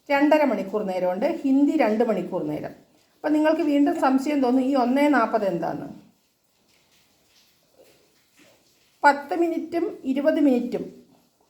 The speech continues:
ഓരോ, ആ, വിഷയങ്ങളുടെ പരീക്ഷയുടെ ടൈം അനുസരിച്ച് നിങ്ങൾക്ക് കൂൾ ഓഫ് ടൈം കിട്ടുന്നതായിരിക്കും.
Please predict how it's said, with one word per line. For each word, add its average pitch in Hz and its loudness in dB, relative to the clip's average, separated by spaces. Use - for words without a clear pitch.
ഓരോ, 269 2
ആ, 226 -6
വിഷയങ്ങളുടെ 285 0
പരീക്ഷയുടെ 269 0
ടൈം 269 2
അനുസരിച്ച് 247 -2
നിങ്ങൾക്ക് 240 -4
കൂൾ 302 2
ഓഫ് 311 0
ടൈം 262 -2
കിട്ടുന്നതായിരിക്കും. 190 -6